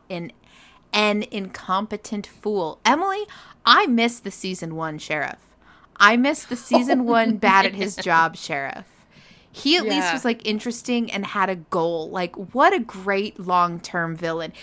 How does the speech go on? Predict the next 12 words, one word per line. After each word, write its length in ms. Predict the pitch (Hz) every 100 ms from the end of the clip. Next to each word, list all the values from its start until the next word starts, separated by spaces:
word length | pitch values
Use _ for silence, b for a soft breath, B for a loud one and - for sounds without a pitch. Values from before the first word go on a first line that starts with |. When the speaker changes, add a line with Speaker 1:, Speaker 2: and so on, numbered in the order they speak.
| B
Speaker 1:
He 200 | - 381
was 180 | 494 427
the 100 | 240
longest-term 680 | 208 185 185 202 - - 226
villain 300 | 214 247 262 262
we 120 | 285
had 240 | 311 403
in 120 | 349 208
this 120 | 180
show. 240 | - 165
But 140 | 165 240
anyway, 420 | 339 226 180 175